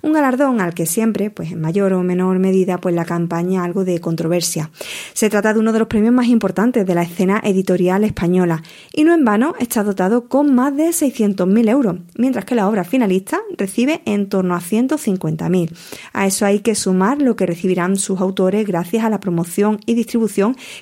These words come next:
que hará la editorial Planeta de las obras ganadoras. Sin duda, para los premiados se convierte en un verdadero escaparate mundial. Este año, la ganadora del Premio Planeta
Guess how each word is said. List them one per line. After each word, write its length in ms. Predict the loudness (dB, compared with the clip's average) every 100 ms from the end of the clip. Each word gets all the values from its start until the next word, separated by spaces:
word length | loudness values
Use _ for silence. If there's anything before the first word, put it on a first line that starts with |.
| -2
que 100 | 0
hará 120 | 2
la 120 | 2
editorial 480 | 2 0 2 2 0
Planeta 500 | 0 0 0 0 -2 -2
de 160 | -4
las 180 | -4 -6
obras 200 | -6 -4
ganadoras. 460 | -2 0 0 0 -4 -16 -20 _
Sin 280 | -4 0 2
duda, 440 | 4 2 0 -4
para 240 | -2 0 2
los 120 | 0
premiados 500 | 0 0 0 0 -4 -6
se 240 | -4 -2
convierte 560 | 0 0 0 -2 -6 -6
en 220 | -2 0
un 180 | 2 4
verdadero 540 | 2 0 0 0 -2 -4
escaparate 680 | -8 -6 -4 -2 -2 -4 -2
mundial. 640 | -2 0 2 2 0 -6 _ -20 -20 -20 -20 -8
Este 300 | -2 0 2
año, 300 | 4 4 4
la 120 | 2 0
ganadora 400 | 0 0 2 2
del 120 | 2
Premio 280 | 2 2 0
Planeta 480 | 0 0 -2 -6